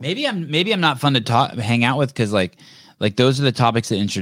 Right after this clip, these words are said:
i-, i-, interest me, like, abo-, like, just heavy, just, I don't even know if it's heavy, but I just, I'm, I'm not interested in just surface talk. I'm not interested in, like, "Oh, that's a beautiful bird." I'm interested in, like,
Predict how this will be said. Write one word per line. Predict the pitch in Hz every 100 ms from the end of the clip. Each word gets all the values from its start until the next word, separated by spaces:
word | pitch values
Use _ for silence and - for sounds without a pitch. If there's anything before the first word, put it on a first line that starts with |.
| 95
i-, | 71 76 -
i-, |
interest | 104 107 113 113 -
me, | 85 73
like, | 78 76
abo-, | - 85 85 85 -
like, | 90 85
just | 95 -
heavy, | 95 90 92
just, | - 98 -
I | 110
don't | 156
even | 127
know | 85
if |
it's | -
heavy, | - 104 117
but | 80 80
I | 87
just, | 95 101 - _ _ _ _ _ _ _ _ _ -
I'm, | 107
I'm | 104
not | 123 131
interested | 113 120 131 - 98
in |
just | 90 85 -
surface | 95 85 82 80
talk. | - 78 76 - -
I'm |
not | 110 117
interested | 104 107 - 104
in, | 92 92
like, | 82 -
"Oh, | 123 131
that's | 117 -
a |
beautiful | 104 104 101 -
bird." | 85 98 92 76 80 _ _ _ _ _ 90
I'm | 101
interested | 101 101 - 95
in, | 92
like, | 90 82 -